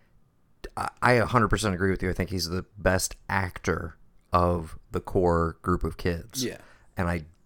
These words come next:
Speaker 1: don't think they've properly, like, he, again, ostensibly is the lead character in the first season,
Speaker 2: Mm-hmm.
Speaker 1: but the, like,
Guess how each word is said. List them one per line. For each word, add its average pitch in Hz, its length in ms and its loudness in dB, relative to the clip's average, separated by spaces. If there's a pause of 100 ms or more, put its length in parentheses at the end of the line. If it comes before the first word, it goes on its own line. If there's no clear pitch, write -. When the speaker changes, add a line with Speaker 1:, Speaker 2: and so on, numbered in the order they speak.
(640)
Speaker 1:
don't 98 320 4
think 90 520 0 (200)
they've 87 260 0 (120)
properly, 87 840 2
like, 85 440 -2 (1700)
he, 113 280 2
again, 104 360 6
ostensibly 98 520 2
is 95 200 0
the 95 100 0
lead 92 240 -2
character 90 440 -2
in 85 160 0
the 82 60 -4
first 87 260 -4
season, 90 460 -6 (140)
Speaker 2:
Mm-hmm. 127 280 -8
Speaker 1:
but 90 360 2 (180)
the, 92 100 0 (300)
like, 87 340 -2